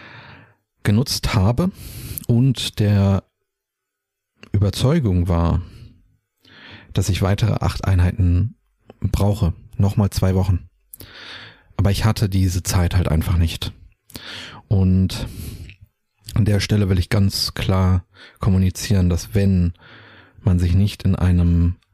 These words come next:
straffen Zeitplan befindet,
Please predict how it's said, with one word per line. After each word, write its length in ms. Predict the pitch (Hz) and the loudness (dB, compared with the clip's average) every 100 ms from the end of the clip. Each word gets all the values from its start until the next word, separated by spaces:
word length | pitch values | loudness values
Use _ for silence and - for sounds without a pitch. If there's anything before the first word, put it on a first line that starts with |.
| - - - - - _ _ _ _ _ _ _ _ _ _ _ _ _ - - | -20 -20 -20 -20 -20 _ _ _ _ _ _ _ _ _ _ _ _ _ -18 -8
straffen 480 | - 92 95 - | -4 -2 0 0
Zeitplan 500 | 104 98 98 - 90 | 0 0 0 0 2
befindet, 560 | 87 - 98 92 85 | 2 2 2 2 0